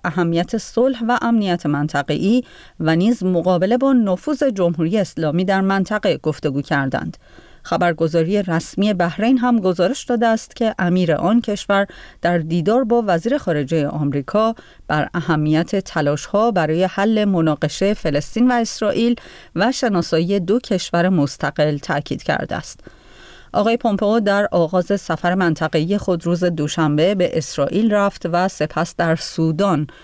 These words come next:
با رهبران آن کشور گفتگو کرد. در همه این سفرها و سخنرانی‌ها آقای پومپئو بر کنترل رفتار ایران در منطقه و افزایش فشارهای اقتصادی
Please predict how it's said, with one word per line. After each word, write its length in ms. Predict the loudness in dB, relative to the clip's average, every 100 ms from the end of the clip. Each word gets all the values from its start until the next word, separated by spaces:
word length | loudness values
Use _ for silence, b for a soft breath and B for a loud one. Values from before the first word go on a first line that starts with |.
| B
با 80 | -2
رهبران 540 | 0 0 0 0 2 2
آن 160 | 2
کشور 440 | 0 -4 -2 -2 -2
گفتگو 420 | -4 -2 -4 -2
کرد. 280 | -4 -6 -8 B B B B -2
در 220 | 2 2
همه 320 | 0 0 0
این 300 | 0 2 0
سفرها 500 | 2 -2 -2 0 2
و 100 | 0
سخنرانی‌ها 840 | 0 -2 0 2 2 2 2 2 0
آقای 240 | 2 0
پومپئو 600 | 0 -2 -2 0 2 2 2 B B B -4
بر 160 | -2 -2
کنترل 600 | 0 0 0 0 2 4
رفتار 800 | 2 2 0 -2 -6 -2 2 2
ایران 440 | 0 0 0 2
در 140 | 2 2
منطقه 720 | 2 0 0 -2 0 2 2
و 140 | 0 -2
افزایش 420 | -4 0 0 -2
فشارهای 680 | -2 -2 0 0 2 2 2
اقتصادی 680 | -2 -4 -2 -2 0 0